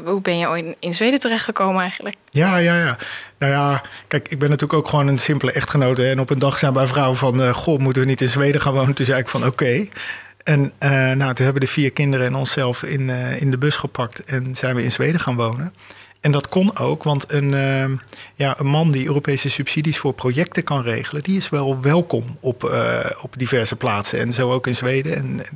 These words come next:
Speaker 2: ik kon toen op de universiteit in Stockholm, eh, werken. En, ehm, ja, wat ik je, wat ik je net al vertelde, hè, wij k-, het was min twintig toen wij aankwamen.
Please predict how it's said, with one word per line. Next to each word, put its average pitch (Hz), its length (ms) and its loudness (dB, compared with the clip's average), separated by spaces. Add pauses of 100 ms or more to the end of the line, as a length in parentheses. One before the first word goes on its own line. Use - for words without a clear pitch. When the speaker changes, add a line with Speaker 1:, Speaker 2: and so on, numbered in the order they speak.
Speaker 2:
ik - 140 -12
kon 135 140 -2
toen 135 160 -4
op 127 80 -4
de - 80 -4
universiteit 131 480 -4
in 131 80 -2
Stockholm, 127 500 -4
eh, 127 60 -8
werken. 120 440 -4 (880)
En, 131 260 0
ehm, 123 300 -2 (520)
ja, 123 180 -2
wat 127 140 0
ik 127 100 -4
je, 127 260 0
wat 135 140 0
ik 123 100 -4
je 139 80 2
net 135 180 0
al 123 80 0
vertelde, 139 380 2
hè, 120 80 2
wij 139 140 -2
k-, 127 280 -4 (240)
het 127 160 -4
was 131 140 0
min 131 180 2
twintig 143 400 0
toen 135 140 -2
wij 120 120 -2
aankwamen. 135 720 -2